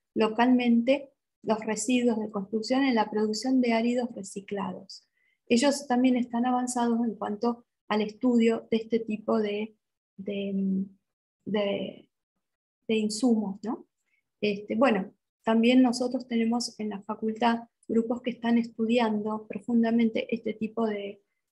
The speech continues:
este, posibilidades, y creo que también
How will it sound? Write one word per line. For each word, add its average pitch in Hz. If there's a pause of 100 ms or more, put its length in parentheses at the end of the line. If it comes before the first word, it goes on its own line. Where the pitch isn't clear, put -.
(180)
este, 202
posibilidades, 220 (380)
y 226
creo 269
que 277
también 247